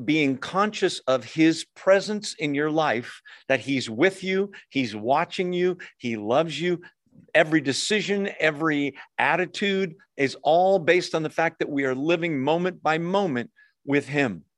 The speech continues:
It, it is not something you visit now and then, or he gets to visit you. It is a, a abiding, living in him, remain or dwell in him.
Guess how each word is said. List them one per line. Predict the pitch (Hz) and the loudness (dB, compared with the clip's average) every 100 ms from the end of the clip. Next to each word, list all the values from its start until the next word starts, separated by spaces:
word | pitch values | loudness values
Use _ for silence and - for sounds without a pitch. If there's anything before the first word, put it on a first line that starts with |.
| _ _ _ | _ _ _
It, | 135 - 139 | -4 0 2
it | 143 | 2
is | 135 117 | 2 0
not | 143 156 175 - - - | 2 2 2 -2 -12 -12
something | - 175 156 165 151 | 0 2 4 2 2
you | 139 | 2
visit | 113 143 151 185 - | 4 4 4 2 0
now | 156 156 | 0 2
and | 156 160 | 2 2
then, | 175 180 - | 2 0 -2
or | 113 | -4
he | 107 139 147 | -2 -4 -2
gets | 135 151 - | 2 0 0
to | 147 | -2
visit | 135 151 156 | 0 0 0
you. | 165 165 175 190 - | 0 2 2 0 0
It | 143 | 2
is | 135 123 - | 2 0 0
a, | 113 107 104 - _ _ _ _ _ - | 0 2 0 -4 _ _ _ _ _ 0
a | 110 110 | 2 2
abiding, | 101 92 123 147 175 180 185 185 185 _ - | -2 2 2 4 4 2 0 -2 -6 _ -8
living | 117 131 175 175 175 175 | 0 2 4 2 0 0
in | 156 151 160 165 | 0 2 2 -2
him, | 147 156 110 110 113 - - | 2 2 2 0 -4 -10 -4
remain | 120 147 147 165 180 180 | 2 4 4 4 2 0
or | - 120 | 0 0
dwell | 107 120 147 151 147 | 0 0 2 4 4
in | 135 123 120 | 2 0 0
him. | 120 110 95 90 | 0 0 -2 -8